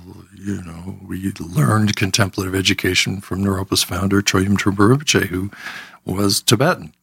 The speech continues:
you know, and he came to the West and he realized that Western education had incredible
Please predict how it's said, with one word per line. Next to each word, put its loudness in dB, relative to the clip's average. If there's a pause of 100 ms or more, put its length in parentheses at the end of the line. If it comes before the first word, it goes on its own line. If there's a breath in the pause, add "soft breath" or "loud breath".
(160)
you 0
know, 0
and 0
he 0
came 4
to 2
the 4
West 2
and 2 (640 soft breath)
he 4
realized 4
that 4 (760)
Western 4
education 2
had 0 (420)
incredible 0